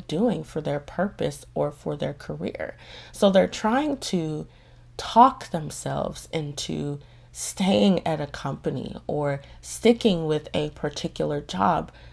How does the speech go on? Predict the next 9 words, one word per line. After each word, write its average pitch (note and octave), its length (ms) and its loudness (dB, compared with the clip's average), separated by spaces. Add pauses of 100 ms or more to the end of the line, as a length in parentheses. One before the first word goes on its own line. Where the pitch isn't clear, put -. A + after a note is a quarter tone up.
(120)
just A3 300 2
because D3 640 -2
it D#3+ 240 -6
pays F3+ 480 -2
money C#3 420 -8 (320)
or E3+ 180 4
just G#3+ 380 2
because, C#3+ 720 -2 (400)
um, - 340 -4